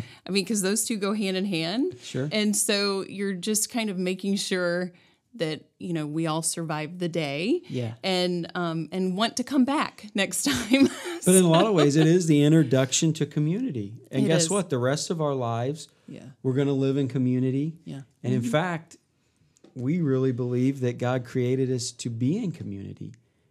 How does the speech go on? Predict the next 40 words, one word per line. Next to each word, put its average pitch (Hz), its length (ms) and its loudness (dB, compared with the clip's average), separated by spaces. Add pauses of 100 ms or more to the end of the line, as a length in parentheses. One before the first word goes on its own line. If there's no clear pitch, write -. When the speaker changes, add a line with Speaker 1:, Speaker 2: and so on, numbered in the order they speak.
(100)
Speaker 3:
Mm-hmm. 117 160 -4
Speaker 1:
and 117 240 2
to 117 380 -2 (380)
immerse 127 480 2
ourselves, 135 800 -2 (220)
embrace 123 640 0
that. 117 340 -4
Speaker 2:
Mm-hmm. 196 220 -8
Speaker 1:
And 123 200 -2
guess 147 240 0
what? 175 240 -4
Preschool's 131 680 -4 (460)
kind 165 200 4
of 156 60 4
the 147 120 4
initial, 143 680 4 (320)
"Hey, 160 260 2
here 139 200 4
we 151 120 4
go. 160 380 4
How 131 180 2
are - 20 2
we 143 120 4
Speaker 2:
Yep. 143 80 4
Speaker 1:
gonna 139 120 2
do 151 180 2
with 151 160 0
this?" 139 400 0 (520)
Uh, 117 300 -4
and 143 100 2
the 147 60 6
last 156 280 4
thing 143 140 4
was 120 200 2
just - 300 -2
developmental 147 640 0
things, 107 420 -10
right? 123 320 -2 (160)
Speaker 2:
Right. 117 100 -10
Speaker 1:
Um, 113 260 -6